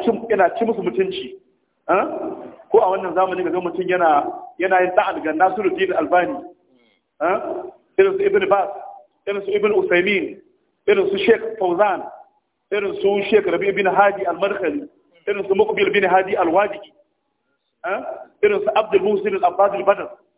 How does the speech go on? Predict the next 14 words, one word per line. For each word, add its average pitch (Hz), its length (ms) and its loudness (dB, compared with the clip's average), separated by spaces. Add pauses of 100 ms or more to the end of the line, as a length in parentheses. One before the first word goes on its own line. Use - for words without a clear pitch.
(1080)
Ire-iren 311 460 0
su - 460 -6 (460)
manya-manyan 185 580 0
malamai 151 480 4 (720)
waɗanda 156 380 2
suke 180 160 2
hidima 175 420 2
ga 156 160 -4
sunna, 170 340 -8 (280)
suna 190 220 2
ba 175 140 2
da 170 80 -2
kariya 175 380 2
ga 165 100 -4